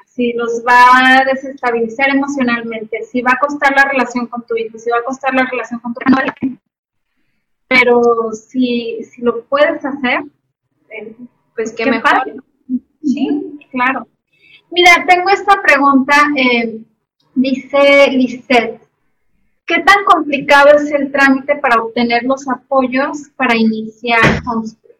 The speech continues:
Speaker 1: Vamos a suponer que alguien ya se decidió y dice, "¿Por dónde empiezo? Porque estoy en ceros".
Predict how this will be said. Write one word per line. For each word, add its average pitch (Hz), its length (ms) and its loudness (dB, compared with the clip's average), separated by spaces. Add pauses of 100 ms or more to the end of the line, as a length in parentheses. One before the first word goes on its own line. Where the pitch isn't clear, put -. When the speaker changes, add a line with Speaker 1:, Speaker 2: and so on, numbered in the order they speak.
Speaker 1:
Vamos 359 220 -12
a 392 100 -6
suponer 294 360 0
que 285 280 4
alguien 269 320 -2
ya 277 180 2
se 269 160 -2
decidió 240 440 0
y 240 80 -2
dice, 233 340 -6
"¿Por 240 160 -4
dónde 269 280 4
empiezo? 302 600 0 (220)
Porque 240 240 -6
estoy 233 300 -4
en 233 160 0
ceros". 233 360 -6